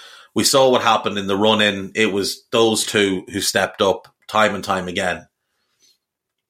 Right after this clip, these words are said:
City have lots of weapons and they've loads of options off the bench. Inter don't have as strong a bench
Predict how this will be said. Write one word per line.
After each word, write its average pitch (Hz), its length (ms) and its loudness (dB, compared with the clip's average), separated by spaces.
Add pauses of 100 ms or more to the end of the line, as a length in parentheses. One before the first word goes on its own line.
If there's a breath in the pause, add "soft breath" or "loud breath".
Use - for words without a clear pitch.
(1400)
City 170 300 4
have 139 220 0
lots 135 320 2
of 104 120 -4
weapons 123 580 0
and 107 140 -4
they've 92 220 0
loads 123 360 2
of 107 120 -2
options 107 400 0
off 98 240 2
the 95 60 -2
bench. 113 640 -2 (840)
Inter 139 280 0
don't 120 320 0
have 110 260 2
as - 180 -4
strong 117 400 2
a 107 60 -2
bench 95 600 -4